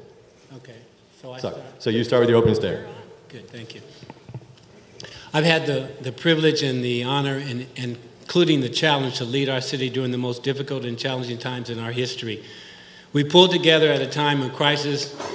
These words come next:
Speaker 1: and we have been successful in building a budget deficit, I mean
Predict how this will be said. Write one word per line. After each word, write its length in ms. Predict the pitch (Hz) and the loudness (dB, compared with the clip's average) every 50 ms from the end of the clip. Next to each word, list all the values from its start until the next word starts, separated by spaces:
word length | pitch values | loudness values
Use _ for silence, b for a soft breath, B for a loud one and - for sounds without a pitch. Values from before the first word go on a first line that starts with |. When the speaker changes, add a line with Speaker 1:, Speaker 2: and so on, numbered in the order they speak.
| - - - | -10 -10 -6
Speaker 1:
and 100 | 131 131 | -4 -2
we 100 | 131 135 | 0 0
have 280 | 135 135 127 123 - - - - - - 120 | 0 -2 -2 -6 -8 -14 -18 -20 -16 -4 -2
been 160 | 147 147 147 | 0 0 0
successful 520 | 147 143 - - 151 151 151 156 151 143 | 0 -2 -2 0 0 0 2 2 0 2
in 100 | 135 131 | 2 2
building 320 | 117 131 143 139 139 139 127 | 2 4 2 4 2 2 0
a 80 | 123 | -2
budget 960 | 113 113 131 139 143 143 156 156 156 160 - - - - - - - - 120 | 0 0 0 0 2 2 2 2 2 0 -4 -8 -12 -16 -20 -20 -18 -18 -2
deficit, 500 | 113 139 147 147 147 - - - 156 - | 2 2 2 2 2 -2 -4 -4 -4 -4
I 60 | - 127 | -2 -2
mean 320 | 123 123 120 120 117 | -2 -2 -4 -6 -8